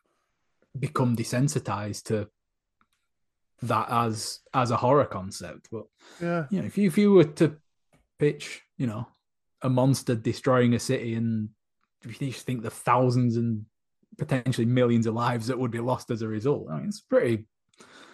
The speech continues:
Speaker 1: that's a pretty
Speaker 2: Yeah.
Speaker 1: scary concept, <laughs> you know, it's
Speaker 2: But I don't think today's Godzilla movies, like King of the Monsters, which I enjoy because,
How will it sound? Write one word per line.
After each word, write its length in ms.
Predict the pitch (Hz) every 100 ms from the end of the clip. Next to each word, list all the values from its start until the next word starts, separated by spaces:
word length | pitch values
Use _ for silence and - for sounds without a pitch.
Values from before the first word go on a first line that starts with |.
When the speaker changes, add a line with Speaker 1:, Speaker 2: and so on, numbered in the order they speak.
| - _ _ _
Speaker 1:
that's 160 | 185 -
a 40 |
pretty 180 | 151 165
Speaker 2:
Yeah. 60 |
Speaker 1:
scary 300 | - 208 180
concept, 600 | 151 220 185 123 101 147 -
<laughs> 60 |
you 60 | 220
know, 140 | 160
it's 400 | 190 190 - - - - - - - - - _ _ _
Speaker 2:
But 80 | 190
I 80 | 180
don't 220 | 220 208
think 160 | 190 139
today's 440 | - 156 196 202
Godzilla 420 | 151 123 127 131
movies, 340 | 123 123 131 151
like 200 | 131 131
King 200 | 156 143
of 40 |
the 40 | 123
Monsters, 480 | 135 151 131 113
which 200 | 131 170
I 180 | 202 214
enjoy 440 | 202 170 127 123 123
because, 600 | 123 - 123 117 -